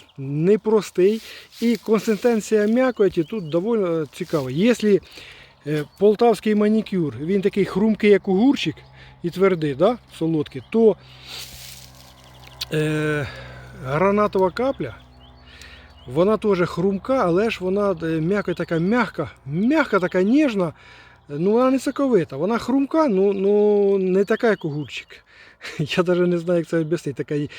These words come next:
ніжна м'якоть, но хрумтяща. І з, е, фруктовими нотками. Ну, будемо сподіватися, на що вже, е, якби сила росту трішки краще, але все одно ж, е, пагони тоненькі. Ось, ні, ну, ось у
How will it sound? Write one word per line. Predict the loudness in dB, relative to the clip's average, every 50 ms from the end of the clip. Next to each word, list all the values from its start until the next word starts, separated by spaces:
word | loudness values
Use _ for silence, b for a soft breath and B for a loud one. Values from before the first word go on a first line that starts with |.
| B B B B B
ніжна | -8 -4 0 2 4 4 6 6 6 4 4 4 2 0 0
м'якоть, | 2 0 0 0 0 0 -2 -4 -4 -6
но | -10 -10 -10
хрумтяща. | -8 -6 -6 -6 -6 -8 -10 -14 -16 -14 -16 -18 -20 _ B B B B B B B B B B B -14 -8
І | -4 -4 -4
з, | -4 -4 -2 0
е, | 2 4 4 4 2 0
фруктовими | -2 -6 -10 -10 -10 -8 -6 -4 -2 -2 -2 -4 -4
нотками. | -6 -8 -12 -14 -16 -18 -20 -18 -18 -16 -16 -18 B B B B B B B B B B B B -12
Ну, | -8 -6 -6 -6 -6 -10 -12 -12 _ -4
будемо | -2 0 0 -2
сподіватися, | 0 0 2 2 4 2 2 2 0 -2 -4 -2
на | -4 -2 -2 -4 -6 -6
що | -2 -2 0 0
вже, | 0 2 2 0
е, | 0 -2 -8 -18 -14 -12 -8 -6 -2
якби | -2 -2 -2 -2 -4 -4 -4
сила | 0 0 2 4 4 4 2
росту | 2 0 -2 0 0 -2 -2 -4 -6 -12
трішки | -6 -4 -4 -2 -2 -4 -6 -6
краще, | -6 -4 -4 -2 0 0 0 0 2
але | 2 4 2 2
все | 2 2 2 2
одно | 2 2 0 -2
ж, | -4 -6
е, | -6 -4 -4 -6 -8 -10 -20 -16 -6 -4
пагони | -2 0 0 0 -2 -2 -2 -2 -4 -4 B B B B B B B B B B -2
тоненькі. | 2 2 4 4 4 2 2 2 0
Ось, | -2 -2 -2 -4
ні, | -4 -2 -2
ну, | -4 -4 -4 -4
ось | -4 -6 -6
у | -8 -10